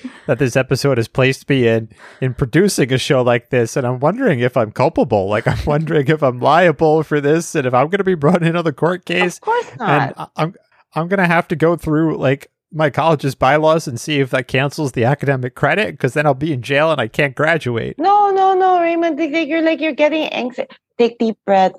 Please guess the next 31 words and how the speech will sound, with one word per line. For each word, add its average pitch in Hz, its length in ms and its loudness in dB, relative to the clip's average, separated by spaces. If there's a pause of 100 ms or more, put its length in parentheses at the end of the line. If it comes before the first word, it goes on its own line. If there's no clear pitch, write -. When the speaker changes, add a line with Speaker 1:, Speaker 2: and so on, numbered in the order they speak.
Speaker 1:
You're 220 180 2
fine. 160 680 -6 (320)
Speaker 2:
<sighs> - 0 - (1000)
Okay. 123 440 -4 (300)
Okay. 147 480 0
All 165 160 2
right. 113 300 -2
Speaker 1:
You're, 269 180 4
you're 277 200 4
Speaker 2:
All 143 80 2
right. 240 160 2
Speaker 1:
fine. 226 140 0
You're 220 140 2
Speaker 2:
I, - 40 -2
I - 20 -2
Speaker 1:
fine. 196 220 2
We, 202 160 2
we, 226 200 0
we, 220 220 -2
we 220 200 -2
got, 208 300 0
I 208 100 0
mean, 208 140 -4
like, 196 200 -4
we 202 160 0
got 214 240 2 (100)
this. 202 180 0 (440)
Um, 202 400 0 (300)
you 214 120 0
know, 202 300 0 (120)
she, 269 520 -2